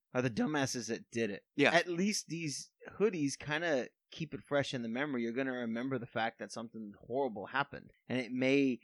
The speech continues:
Speaker 1: even make some people look more into it, and may even have some people learn.
Speaker 2: But the bullet holes in them, Joe, <laughs> I mean
Speaker 1: Well, come on, look, look. You walk around, you see so many fucking people wearing a hoodie that says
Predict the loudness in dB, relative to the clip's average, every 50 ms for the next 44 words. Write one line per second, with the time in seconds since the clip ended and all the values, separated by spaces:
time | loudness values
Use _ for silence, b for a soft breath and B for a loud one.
0 | b b b -6 -4 -2 -2 0 0 0 -2 -4 -6 -6 -8 -6 -6 -4 -6 -6
1 | -4 -4 -4 -4 -4 -6 -6 -4 -2 -2 -2 -4 -4 -4 -4 -4 -4 -6 -8 -6
2 | -6 -4 -4 -4 -6 -6 -4 -2 -2 0 0 -2 -4 -6 -8 -10 -10 -6 -4 -4
3 | -6 -4 -6 -10 -8 -8 -8 -6 -6 -6 -4 -2 -2 0 -2 -2 -4 -8 -12 -18
4 | _ _ -20 -6 _ -2 -2 0 -2 -4 -6 -2 0 2 2 2 2 0 -2 -4
5 | _ _ _ _ _ -10 -2 0 2 2 2 2 0 0 0 0 0 0 0 -2
6 | 0 2 2 4 4 2 2 4 6 6 6 6 6 4 4 4 2 2 2 2
7 | 2 6 8 8 8 8 6 6 6 6 4 4 4 4 4 2 b b b b
8 | b b _ _ -2 4 6 8 8 8 6 4 2 0 2 0 0 -2 -4 -4
9 | -8 -10 -10 -6 -2 0 0 2 2 0 -2 -2 -2 0 0 0 0 0 -6 -8
10 | -8 -8 -6 -4 -2 0 0 2 2 2 0 -2 -2 -2 -2 0 0 -2 -4 -4
11 | -4 -4 -4 -4 -4 -6